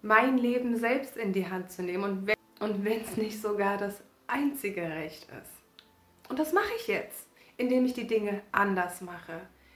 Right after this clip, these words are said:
indem ich mich meinen Ängsten immer wieder neu stelle, indem ich in der Fülle denke und mir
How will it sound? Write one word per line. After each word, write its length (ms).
indem 460
ich 280
mich 380
meinen 240
Ängsten 380
immer 300
wieder 200
neu 340
stelle, 640
indem 540
ich 440
in 120
der 160
Fülle 420
denke 540
und 220
mir 380